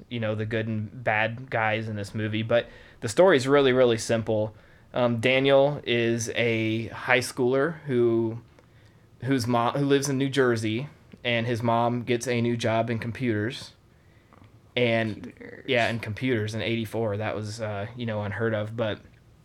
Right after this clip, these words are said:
Speaker 1: she gets a job in computers, and they have to move to California so she can pursue this job. Um, so, you know, we sort of open with him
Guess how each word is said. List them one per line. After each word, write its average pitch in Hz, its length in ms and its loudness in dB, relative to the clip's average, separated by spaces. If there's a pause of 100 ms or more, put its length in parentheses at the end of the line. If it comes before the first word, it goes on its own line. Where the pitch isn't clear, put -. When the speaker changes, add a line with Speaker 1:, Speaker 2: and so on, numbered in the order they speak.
(480)
Speaker 1:
she - 160 -12
gets 156 180 2
a 160 60 -2
job 139 260 8
in 131 80 -2
computers, 131 540 0
and 113 520 -4
they 113 140 -2
have 120 220 -2
to 127 80 -6
move 123 180 -2
to 120 80 -6
California 113 640 -2
so 107 160 -10
she 104 160 -10
can 104 320 -8
pursue 113 380 -8
this 104 160 -8
job. 101 420 -6 (680)
Um, 107 440 -4
so, 113 260 4
you 120 140 2
know, 117 100 2
we 123 100 2
sort 123 180 4
of 117 80 4
open 123 300 2
with 120 220 0
him 113 400 -2